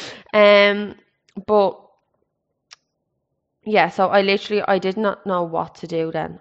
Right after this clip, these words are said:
I was like, "I'm not waiting and putting off another year," which would have been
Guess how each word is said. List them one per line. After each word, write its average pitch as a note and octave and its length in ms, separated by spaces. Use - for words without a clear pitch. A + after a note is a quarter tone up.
I E3+ 140
was E3 140
like, D#3+ 200
"I'm F3 180
not F3+ 260
waiting F#3 420
and E3+ 140
putting F3 300
off E3 220
another E3+ 260
year," E3 460
which F#3+ 180
would F3+ 100
have F3+ 160
been E3+ 360